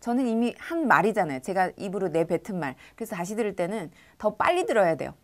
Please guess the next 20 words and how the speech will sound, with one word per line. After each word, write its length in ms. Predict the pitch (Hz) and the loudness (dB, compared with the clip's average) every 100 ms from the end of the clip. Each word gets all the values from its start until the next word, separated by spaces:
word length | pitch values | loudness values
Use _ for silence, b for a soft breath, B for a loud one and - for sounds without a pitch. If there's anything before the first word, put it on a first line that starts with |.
| b b | b b
그래서 320 | - 214 208 226 | -4 2 2 2
단어 280 | 208 220 | 2 4
암기, 400 | 285 233 180 139 | 4 2 -2 -6
제가 340 | - 175 185 185 | -6 -2 -2 -2
엠피쓰리에 480 | 185 190 240 208 202 | -4 -6 -6 -2 0
녹음하시라고 800 | 175 214 226 220 185 165 165 160 | 0 2 0 0 -2 0 -2 -2
누차 260 | 165 202 | -4 -4
말씀드렸었죠? 800 | 165 151 170 165 170 160 147 254 - B B B B | -4 -6 -6 -4 -2 -4 -2 -2 -2 B B B B
이 180 | 233 - | -6 -4
엠피쓰리에 460 | 196 208 294 254 247 | -4 -4 -4 -2 0
녹음하실 440 | 190 226 233 - | 0 0 -2 -4
때도 180 | 185 196 | -6 -6
좀 180 | 240 233 | -6 -2
빨리 300 | - 208 285 | 0 0 0
녹음하시고 880 | 196 180 220 220 185 160 185 151 - B B | 0 -2 -4 -6 -6 -2 -2 -4 -8 B B
들을 260 | 233 269 | 0 0
때도 420 | 247 170 220 185 - | 0 0 0 -2 -2
이 160 | 190 208 | -4 -2
배속으로 380 | 294 220 156 | -2 -4 -6
들으세요. 400 | 147 139 135 135 | -8 -10 -14 -14